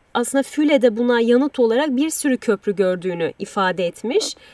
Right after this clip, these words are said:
E, ek protokolü söylüyor. Yani bunların şimdi biliyorsunuz siz hani evet Brüksel'de yaşayan bir gazetecisiniz. E, Avrupalıların, e, ne düşündüğünü farklı aslında Avrupa'da monolitik bir yapı değil elbette.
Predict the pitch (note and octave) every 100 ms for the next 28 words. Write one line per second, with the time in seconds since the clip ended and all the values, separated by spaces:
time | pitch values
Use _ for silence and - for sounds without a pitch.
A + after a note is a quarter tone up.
0 | - - - A3 A3 A3 - D4 - C4+
1 | G#3+ F#3+ - F3+ G3 - F#3+ F#3 F#3 F#3
2 | G3+ B3 C4+ A3+ B3+ C4+ C#4+ D#4+ C#4+ B3+
3 | B3 A#3+ C#4+ D4 - G#3 - F#3+ F#3+ G3
4 | - G3+ G#3 G3+ A#3+ - A#3 G#3+ F#3 G3+
5 | F#3 - - _ G#3+ G#3 - G#3+ G#3+ G#3
6 | G#3+ G3+ G#3+ G#3+ G#3 G3+ G#3 G#3 A3 -
7 | F#3+ G3+ A#3 A#3 A3 A3 A#3 A3+ - G#3
8 | G3+ G3+ G3+ G3+ A3 A#3 G#3 - G#3+ G#3
9 | G3+ G3+ G3+ - G#3+ G#3 - B3 C#4 B3
10 | G#3+ F#3+ - F#3+ F#3 G#3 A3 A3+ G#3+ G#3
11 | G#3 G#3+ G3+ - - G#3 G3+ A3 B3 G3+
12 | F#3 - _